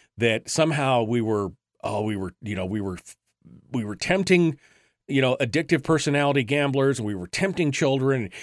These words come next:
I mean, it was very reminiscent in my mind of the late eighties satanic panic over the whole thing about Dungeons and Dragons and how that was.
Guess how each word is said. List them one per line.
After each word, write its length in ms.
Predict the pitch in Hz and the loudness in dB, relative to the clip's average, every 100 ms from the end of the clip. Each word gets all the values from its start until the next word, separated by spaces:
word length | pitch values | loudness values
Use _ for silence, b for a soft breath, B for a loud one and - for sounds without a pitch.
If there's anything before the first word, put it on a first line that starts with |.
| B | B
I 60 | - | -8
mean, 180 | - 151 | -6 -2
it 60 | |
was 160 | 151 131 | 0 2
very 200 | 165 208 | 2 2
reminiscent 760 | 156 165 151 135 143 123 107 - | 2 2 2 2 2 -2 -4 -2
in 160 | 120 | -2
my 180 | 120 131 | 0 0
mind 380 | 123 107 107 107 | 0 0 -2 -2
of 300 | 120 107 92 | -2 -2 -2
the 300 | 110 104 95 B B B | -2 -2 -6 B B B
late 240 | 117 151 156 | 0 0 0
eighties 420 | 139 143 135 117 | 0 0 0 -2
satanic 540 | - 117 120 139 127 - | -2 -4 -2 -4 -4 -4
panic 380 | 135 131 117 | -4 -2 -2
over 200 | 120 110 | -2 -2
the 100 | 107 | -2
whole 140 | 104 135 | -2 -2
thing 200 | 127 110 | -2 0
about 240 | 107 95 | 0 0
Dungeons 460 | 110 117 113 110 101 | 0 0 -2 -4 -4
and 120 | 98 | -4
Dragons 560 | 101 104 104 98 95 92 | -4 -4 -4 -6 -8 -8
and 140 | 90 | -6
how 140 | 98 | -4
that 200 | 98 107 | -4 -4
was. 160 | 104 | -6